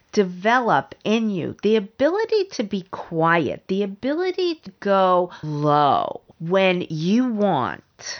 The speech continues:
that ability to exist. But if you run up to the water's edge and you pull out your phone and you snap a picture of that, and then you start thinking, "Oh, yeah, I'm gonna put this up there, and I'm gonna say this witty little thing, and blah, blah, blah. Or maybe on Instagram, I'm gonna do blah, blah, blah."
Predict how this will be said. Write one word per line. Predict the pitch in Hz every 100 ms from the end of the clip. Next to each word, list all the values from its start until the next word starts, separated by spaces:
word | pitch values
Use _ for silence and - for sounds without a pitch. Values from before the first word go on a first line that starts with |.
| - _ -
that | 202 190 185
ability | 180 165 165 165 156 151
to | - 156
exist. | 143 143 113 - - - - - _ -
But | 208 - - - _
if | 180 180
you | 196 285 370 403
run | 415 330
up | 214 - _
to | - 190
the | 165
water's | 156 165 233 269
edge | 156 101 71 - -
and | 170 156
you | 208
pull | - - 277
out | 311 330
your | 320
phone | - 160 151 -
and | 143
you | -
snap | - 196 226 -
a |
picture | - 220 - 226
of | 143 175
that, | 175 160 160 156 - -
and | 151 156
then | 226
you | 269
start | 277 262 -
thinking, | 220 214 208 -
"Oh, | 170 175 175
yeah, | 151 147
I'm | 160
gonna | 139
put | - 175
this | - -
up | 120 -
there, | 262 247
and | 233
I'm | 170
gonna | 147 139
say | - 151
this | 120 -
witty | 180 175
little | 147 87 -
thing, | 277 262 240
and | 185
blah, | 147
blah, | - 170
blah. | -
Or | 180
maybe | 180 185
on | 127
Instagram, | 120 233 254 269 254 247
I'm |
gonna | 202 160
do | 151
blah, | 156
blah, | - 165
blah." | 180